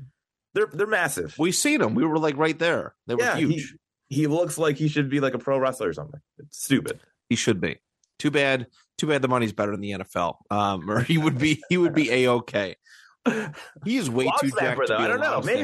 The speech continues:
Speaker 2: snap. Right. He is, he's
Speaker 1: <laughs>
Speaker 2: way too jacked to be a long snapper.
Speaker 1: <laughs>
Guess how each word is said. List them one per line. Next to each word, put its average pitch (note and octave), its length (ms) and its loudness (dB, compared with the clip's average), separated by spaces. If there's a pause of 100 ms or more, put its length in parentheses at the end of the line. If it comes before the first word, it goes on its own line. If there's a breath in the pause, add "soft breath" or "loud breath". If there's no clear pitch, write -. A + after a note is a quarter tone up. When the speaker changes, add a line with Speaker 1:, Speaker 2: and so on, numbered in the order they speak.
Speaker 2:
snap. A3+ 100 0
Right. B2 180 0
He D3 120 -2
is, C4 200 -2
he's D4 380 -2
Speaker 1:
<laughs> - 0 -
Speaker 2:
way D3+ 300 0
too C3+ 180 -2
jacked A2 320 0
to G#2+ 60 -8
be G2+ 80 -4
a F#2+ 80 -4
long F2+ 240 -8
snapper. - 440 -12
Speaker 1:
<laughs> D3 120 4